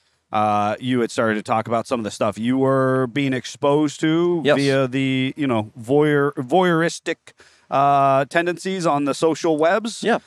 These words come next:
Speaker 1: Right? And being able to be cognizant of what other people are going through.
Speaker 2: Right. And, and just to, to put it out there for our listeners, I, I was, the reason we didn't have an episode last week is I was out for a surgery on my neck.
Speaker 1: Yes.
Speaker 2: So I was laid up. I wasn't able to do much, but I was able to, to scroll the interwebs and, and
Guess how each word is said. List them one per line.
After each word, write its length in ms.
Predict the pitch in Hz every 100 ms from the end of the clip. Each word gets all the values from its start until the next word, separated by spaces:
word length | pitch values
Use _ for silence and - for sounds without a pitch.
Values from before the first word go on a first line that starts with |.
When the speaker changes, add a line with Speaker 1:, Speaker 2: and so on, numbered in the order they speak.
| _ -
Speaker 1:
Right? 340 | 120 160 214
And 160 | 123 123
being 260 | 127 131
able 300 | 131 135 135
to 600 | - 131 127 123 120 113 - _ -
be 120 | 120
cognizant 580 | - 139 139 131 120 117
of 80 | 110
what 140 | 120
other 220 | 120 113
people 280 | 120 104 107
are 80 | 101
going 320 | 110 98 90
through. 280 | 90 62 -
Speaker 2:
Right. 260 | 220 156 -
And, 180 | 165 190
and 240 | 185 196
just 260 | 175 254 -
to, 220 | 214 190 127
to 120 | 175
put 180 | 135 196
it 60 | 160
out 160 | 156
there 120 | 160
for 180 | 143 139
our 60 | 131
listeners, 480 | 110 - 110 107 -
I, 220 | 151 185 165
I 140 | 147 185
was, 320 | 151 131 - -
the 320 | 131 120 135
reason 220 | 151 135
we 60 | 131
didn't 100 | 127
have 180 | 135 123
an 120 | 113
episode 280 | 127 - 120
last 240 | 107 107
week 160 | 113 104
is 140 | 110
I 140 | 98 139
was 160 | 127
out 200 | 110 107
for 300 | - 113 107
a 80 | 104
surgery 380 | - 113 104 104
on 80 | 101
my 80 | 95
neck. 260 | 80 - - -
Speaker 1:
Yes. 200 | 110 90
Speaker 2:
So 120 | 170
I 40 | 208
was 160 | 202
laid 160 | 175 143
up. 160 | 135 - 123
I 60 |
wasn't 280 | 131 143 143
able 180 | 139 127
to 40 |
do 140 | 123 113
much, 260 | 113 -
but 120 | 127
I 60 | 120
was 280 | 131 147 139
able 240 | 131 127
to, 340 | - 123 123 110
to 120 | 135
scroll 300 | - 135 120
the 120 | 117
interwebs 500 | 110 107 107 110 107
and, 180 | 110 107
and 300 | 117 110 104